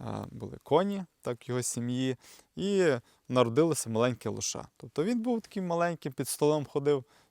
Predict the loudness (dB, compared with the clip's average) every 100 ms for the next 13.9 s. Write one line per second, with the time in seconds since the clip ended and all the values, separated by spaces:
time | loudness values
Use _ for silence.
0 | _ -6 -2 0 0 0 2 4 2 0
1 | -4 -8 -8 -12 -16 -20 _ -20 -4 0
2 | 0 0 4 8 8 8 2 4 4 4
3 | -2 -4 -2 0 0 0 0 0 0 0
4 | 2 2 2 -4 -2 -2 _ -4 -2 0
5 | 0 0 0 0 0 2 2 2 -2 _
6 | _ _ _ 4 4 4 2 2 0 -2
7 | -2 -2 0 -2 -2 -2 -4 -4 -6 -8
8 | -10 -10 -12 -10 -12 -12 -20 -20 -20 -2
9 | 6 6 4 -14 _ _ 2 4 4 4
10 | 4 2 -4 _ _ _ _ -2 0 0
11 | 2 4 4 2 -4 -10 -10 -14 -4 -2
12 | 0 0 2 4 6 4 6 6 6 2
13 | 4 6 6 4 2 -2 -10 -12